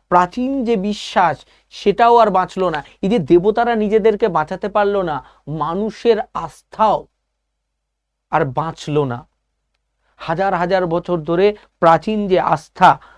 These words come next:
ভগবানের প্রতি, ঈশ্বরের প্রতি, সেটা বাঁচল না। কেন? কারণ মন্দির ভেঙে যাচ্ছে, বাড়ি ভাঙা তো, বাড়ি ভাঙা একটা স্বাভাবিক ব্যাপার। মন্দির কি করে ভাঙে?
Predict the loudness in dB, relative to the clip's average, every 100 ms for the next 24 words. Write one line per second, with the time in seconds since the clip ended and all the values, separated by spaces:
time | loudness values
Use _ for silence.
0 | _ -2 2 2 0 0 -2 -6 -6 -6
1 | -8 -8 -6 -4 -4 -6 -8 -8 -12 _
2 | -14 -6 -4 -4 -6 -8 -8 -8 -4 -4
3 | -2 -6 -8 _ _ _ _ _ _ _
4 | _ _ _ -16 -10 -6 -6 -6 -6 -6
5 | -6 -6 -6 -8 -10 -12 -6 -6 -6 _
6 | -12 -6 -4 -4 -4 -6 -8 -8 -10 -12
7 | _ -16 -16 _ _ _ _ _ _ _
8 | -18 -8 -4 -4 -4 -6 -8 -10 -12 -10
9 | -6 -4 -4 -6 -4 -2 -2 -2 -4 _
10 | _ _ _ _ _ _ _ _ _ _
11 | _ _ _ _ _ _ _ _ -12 -8
12 | -6 -6 -6 -6 -8 -8 -6 -6 -6 -6